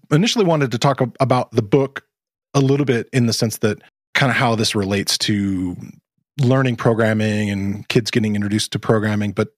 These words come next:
not only that, like, adults getting introduced to it also. But I thought maybe I could ask you a little bit about your background, which I, I found kind of interesting as to it leading into your research and your own personal background with computing.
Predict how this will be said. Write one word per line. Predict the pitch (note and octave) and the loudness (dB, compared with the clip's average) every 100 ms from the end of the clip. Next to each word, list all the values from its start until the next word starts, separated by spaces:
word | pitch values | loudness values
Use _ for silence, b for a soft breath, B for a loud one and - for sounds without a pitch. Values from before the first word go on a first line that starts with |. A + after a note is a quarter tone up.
| - | -2
not | D3+ | 0
only | D3 A2 | 2 0
that, | G#2+ G#2+ | -2 -4
like, | G2+ G2+ | -4 -2
adults | F2+ A2 - | 0 0 0
getting | A2+ G#2 | -2 -2
introduced | G#2 G2+ - A2 - | -4 -6 -4 -4 -2
to | G#2 | -2
it | - | 0
also. | A#2 C3 G#2+ F2+ G2 B B B B - | 0 0 -2 -4 -8 B B B B 0
But | B2 | 0
I | |
thought | B2 F#3 - _ b b | 2 0 -2 _ b b
maybe | C#3 D3 D#3+ C3+ - | 2 2 0 -2 -2
I | B2 | 0
could | C3 | 2
ask | A#2+ - | 0 0
you | A#2+ | 0
a | |
little | B2 B2+ | 2 2
bit | A#2+ - | 0 -4
about | G#2+ A2 A2 - | -2 0 0 0
your | A2+ | 0
background, | G#2+ B2+ C3+ A2+ G#2 - | 0 0 0 0 -4 -8
which | - B2+ | -2 0
I, | D3+ | 0
I | - | 0
found | C3 D#3 C#3+ | 0 0 2
kind | C3+ | 0
of | A#2+ | 0
interesting | C#3 C#3 - A#2 G#2+ B B B _ - - | -2 -2 0 0 -2 B B B _ -16 -2
as | B2+ B2 | 0 0
to | - B2+ A#2 A#2 A2+ A#2 | 0 0 2 2 0 -2
it | A2+ | 0
leading | A#2+ B2 A#2+ | 2 2 2
into | A#2 A2+ - | 2 0 0
your | A2+ G#2 G#2+ | 0 0 0
research | G#2+ A#2+ - G#2+ - - | 2 0 -2 -4 -2 -2
and | G2+ G2 D2+ - | -2 -4 -8 -6
your | A#2 A2 | -2 0
own | A#2 | 0
personal | A#2+ A#2+ - | 0 -2 -4
background | G2 F#2+ - F#2+ | -4 -4 -6 -8
with | F#2 | -6
computing. | - G#2 A2 G#2 G2 | -4 -2 -2 -2 -8